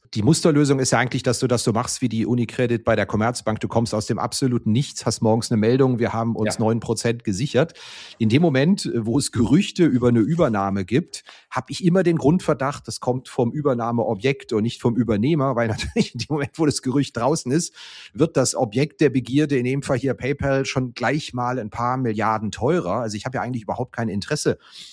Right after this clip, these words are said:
Speaker 1: äh, dass das rumgeht, dass es da ein Kaufinteresse gibt. Und, äh, die Logik ist ja eigentlich auch, dass ich mir Wachstum kaufe und keine Unterbewertung. Ich glaub, Stripe wächst mit einer Rate von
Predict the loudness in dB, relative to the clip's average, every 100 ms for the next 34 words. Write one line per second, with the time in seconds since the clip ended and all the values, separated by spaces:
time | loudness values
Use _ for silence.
0 | -20 -20 _ _ -16 -16 _ -4 -2 0
1 | 0 2 4 6 6 4 2 0 -2 -2
2 | -2 -2 0 0 0 0 0 -4 -4 -4
3 | -4 -4 -6 -8 -4 -2 -2 -6 -12 -6
4 | -4 -4 -8 _ _ _ _ _ _ -20
5 | -20 -4 2 4 4 2 0 0 0 0
6 | -2 -2 0 0 0 -2 -4 -4 -2 -2
7 | -4 -10 -20 -20 -4 -2 0 0 0 2
8 | 2 2 2 0 0 -2 0 2 2 2
9 | 0 0 0 0 0 -2 -4 -4 -4 0
10 | 0 0 -2 _ _ -8 -6 -6 -4 -2
11 | -2 0 0 0 -6 -4 -2 -2